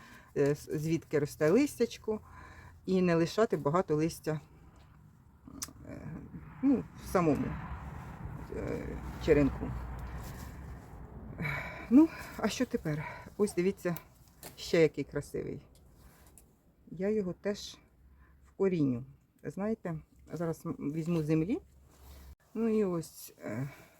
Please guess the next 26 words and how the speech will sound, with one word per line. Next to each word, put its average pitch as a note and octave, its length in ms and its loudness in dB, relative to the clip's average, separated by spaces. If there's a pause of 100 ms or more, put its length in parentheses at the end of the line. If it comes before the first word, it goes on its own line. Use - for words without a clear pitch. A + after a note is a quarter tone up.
(560)
заповнила D#3 680 4
ще C#3+ 300 -4 (140)
стаканчики - 720 -4
два B3+ 340 0 (920)
торфом. A#3 520 0 (120)
Ось G3 260 -14
так E3+ 260 -4
я E3 120 -4 (120)
це D3+ 100 -2
роблю. G#3 580 0 (1700)
Тут F3 240 -2
головне F3+ 540 0
не E3 320 0
помилитися, C#3 1040 -2 (120)
щ-, - 140 -20 (240)
тому E3+ 160 -4
що - 180 -12
потрібно D#3+ 460 -8
буде D#3 160 4
підписати, E3+ 640 -6
я E3+ 160 0
собі E3 320 -10
ще - 220 -10
їх D#3+ 160 -4 (100)
не D#3 180 2
лишала. - 560 -2